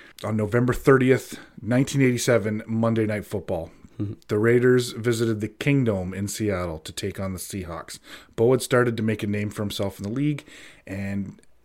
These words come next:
Speaker 1: as, as being a very tough runner and very hard to tackle. So all eyes are on Bo when he stepped on the field. In the days leading up to this game, another budding N F L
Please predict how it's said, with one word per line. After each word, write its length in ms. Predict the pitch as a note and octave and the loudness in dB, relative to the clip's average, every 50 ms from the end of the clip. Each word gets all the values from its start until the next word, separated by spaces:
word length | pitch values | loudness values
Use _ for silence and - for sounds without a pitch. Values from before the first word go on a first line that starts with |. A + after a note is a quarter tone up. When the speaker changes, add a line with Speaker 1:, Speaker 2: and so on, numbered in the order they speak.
| _ _ _ _ - | _ _ _ _ -16
Speaker 1:
as, 240 | - G#2 G#2+ A2 G#2+ | -10 -8 -8 -6 -6
as 180 | - A2+ A2 G2+ | -4 -6 -6 -4
being 280 | F#2+ G#2 A#2+ A#2+ A#2 | -4 -2 0 0 0
a 20 | A2 | 0
very 240 | F#2+ G2+ G#2+ A2 A2 | 0 0 0 0 0
tough 340 | - - - A#2+ - - | -2 -4 -6 -6 -6 -4
runner 240 | - A2 G#2 G#2 G2+ | -4 -2 -2 -2 -2
and 120 | G2 G2 F#2 | -4 -4 -6
very 260 | E2+ G2+ G2+ F#2+ F#2 | -6 -6 -4 -4 -6
hard 240 | E2 F#2+ F#2 F#2 F2 | -6 -8 -8 -8 -10
to 60 | F2 | -12
tackle. 480 | - - - F#2+ F2 - - - - - - - - - - | -14 -12 -12 -10 -12 -12 -14 -18 -20 -20 -20 -20 -20 -20 -16
So 140 | - - G#2 | -10 -8 -8
all 360 | - - A2 B2 C3 C3+ A2+ | -6 -2 0 2 4 4 4
eyes 260 | A2+ A#2 A#2+ A#2 G#2+ A#2 | 4 4 4 4 4 2
are 100 | A2+ G2+ | 2 2
on 200 | F#2+ G2+ G2+ F#2+ | 0 -2 -4 -4
Bo 300 | F2 G#2+ G#2+ G2+ F#2+ F#2 | -2 -2 0 0 0 -2
when 180 | F2 F2+ F#2 | -4 -6 -6
he 60 | F#2 | -6
stepped 300 | F#2 - - G#2+ F#2+ - - | -8 -6 -6 -6 -6 -4 -6
on 120 | G2+ F#2+ | -6 -6
the 80 | F#2 F#2 | -6 -8
field. 420 | - - - G2+ F2+ D#2+ - - - - - - - - - | -8 -8 -8 -8 -8 -10 -12 -16 -20 -20 -20 -20 -20 -12 -8
In 100 | G#2+ G#2 | -8 -6
the 60 | G2+ | -2
days 280 | G2 B2 C3 C#3+ C3+ | 2 2 2 4 4
leading 240 | C3+ C#3+ C#3+ C3+ B2 | 4 4 4 4 4
up 120 | A#2+ A#2 - | 0 0 -2
to 60 | - | -4
this 140 | A2 G#2 - | -6 -6 -6
game, 300 | - - G#2 G2 G2 G#2+ | -6 -8 -6 -6 -6 -6
another 680 | - G2 G#2 G#2 G#2 A2 A2+ A#2 B2 C3 B2+ C3 C3+ - - - | -6 -6 -4 -4 -2 0 0 0 0 0 2 2 0 -2 -4 -8
budding 580 | A#2+ G#2+ G2+ F#2 - A2+ A2 G#2+ G#2+ G#2 G#2+ G#2+ | -12 -12 -6 -2 -2 0 0 0 -2 -4 -4 -4
N 140 | G2+ A2 A2 | -4 -4 -4
F 160 | G#2+ - - | -4 -4 -4
L 320 | A2+ G#2 G2 F#2+ F#2+ F#2+ | -2 -2 -2 -2 -4 -6